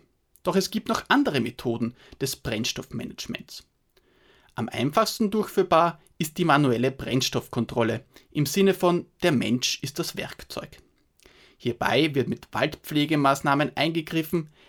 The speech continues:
etwa indem in gefährdeten Gebieten Totholz aus dem Bestand entfernt wird oder der Wald aufgelichtet wird,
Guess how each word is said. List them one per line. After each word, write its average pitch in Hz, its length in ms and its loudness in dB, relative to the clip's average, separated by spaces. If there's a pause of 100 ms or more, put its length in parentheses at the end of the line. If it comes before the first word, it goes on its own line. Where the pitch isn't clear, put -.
(200)
etwa 160 260 0
indem 185 480 2
in 175 120 0
gefährdeten 180 640 -2
Gebieten 170 540 -6
Totholz - 760 -4
aus - 160 -14
dem 117 140 -10
Bestand 120 460 -2
entfernt 120 500 -4
wird 156 240 0 (460)
oder 131 260 2
der 143 180 4
Wald 131 340 0
aufgelichtet 120 880 0
wird, 117 220 0